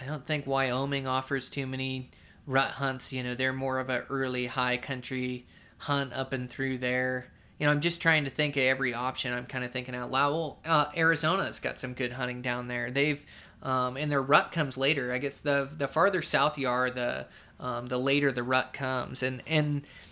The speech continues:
you know, I kinda think January for New Mexico, um, I was told there by the biologist that they'd still be rutting, and there was still some bucks that were hanging with the does, but for the most part, they seem more like, um, going into winter range.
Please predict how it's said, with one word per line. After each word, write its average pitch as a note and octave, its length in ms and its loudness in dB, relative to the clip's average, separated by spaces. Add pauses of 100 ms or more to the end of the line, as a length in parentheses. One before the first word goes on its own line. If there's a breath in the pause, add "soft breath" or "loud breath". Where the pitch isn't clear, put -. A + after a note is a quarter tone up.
(140 loud breath)
you F#3 120 2
know, E3+ 100 4
I E3+ 100 4
kinda G3+ 280 4
think F3 300 2
January D3 540 4
for C#3+ 140 -2
New C3+ 160 -2
Mexico, D3+ 920 0
um, C3 400 -4
I C#3+ 80 2
was C#3 180 0
told A3 320 2
there D3+ 140 4
by C#3+ 120 2
the B2+ 80 -2
biologist C3+ 640 2
that C3 120 -8
they'd B2 180 -4
still C#3 180 0
be C3 140 -2
rutting, C3+ 380 2
and C3+ 100 -4
there D3 100 2
was G#3 300 4
still F3 260 0
some C#3 240 -2
bucks C3+ 380 -2
that C#3 180 -2
were C#3 140 0
hanging C#3+ 400 2
with C#3 160 0
the C3+ 80 -2
does, D3 520 2 (280 loud breath)
but E3 180 2
for G3 140 6
the F#3 100 4
most D3+ 340 2
part, C#3 280 4
they C3 100 0
seem C#3 320 -2
more C3+ 400 0
like, B2 480 -4
um, B2+ 260 -4
going C3 240 -2
into C3 220 -2
winter C3+ 320 0
range. D#3 480 2